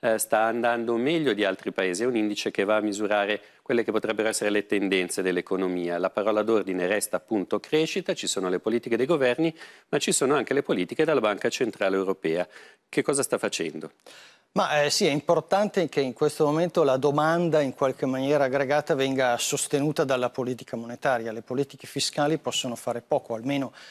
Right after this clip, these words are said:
Speaker 2: nei paesi come l'Italia che hanno già un alto, eh, debito, anche se questo governo qualcosa ha fatto con la famosa manovra degli ottanta euro in busta paga.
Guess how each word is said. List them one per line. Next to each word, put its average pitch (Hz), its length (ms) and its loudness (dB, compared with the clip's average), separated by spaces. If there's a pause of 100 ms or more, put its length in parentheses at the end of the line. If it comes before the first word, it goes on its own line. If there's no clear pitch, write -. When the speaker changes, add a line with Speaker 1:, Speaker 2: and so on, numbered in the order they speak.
(160)
Speaker 2:
nei 135 220 -2
paesi 135 420 0
come 123 240 -4
l'Italia 131 460 -2
che - 100 -10
hanno 117 160 -12
già 113 180 -8
un 113 160 -12
alto, 113 420 -12 (300)
eh, 117 240 -14
debito, 123 460 -4
anche 120 200 -8
se 113 140 -10
questo - 320 -6
governo 127 480 0
qualcosa 127 520 -2
ha - 20 0
fatto 127 480 -4
con 123 180 -6
la 113 140 -6
famosa 120 560 -10
manovra 123 500 -4
degli 120 240 -8
ottanta 120 640 -6
euro 120 300 -8
in 120 120 -14
busta 120 300 -12
paga. 117 340 -8